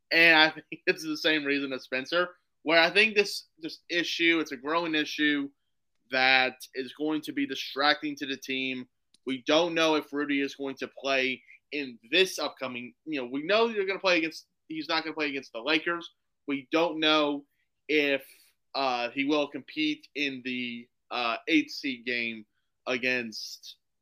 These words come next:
you know, if they do lose, you know, hypothetically. So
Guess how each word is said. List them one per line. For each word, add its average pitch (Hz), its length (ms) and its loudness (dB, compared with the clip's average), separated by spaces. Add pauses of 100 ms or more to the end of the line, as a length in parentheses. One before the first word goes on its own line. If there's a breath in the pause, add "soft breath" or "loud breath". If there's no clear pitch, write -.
(180)
you 135 140 -6
know, 110 300 -8 (140)
if 156 220 6
they 151 180 4
do 135 500 0 (120)
lose, 120 500 -6 (160)
you 123 120 -10
know, 104 140 -10
hypothetically. 117 560 -4 (340)
So 151 480 2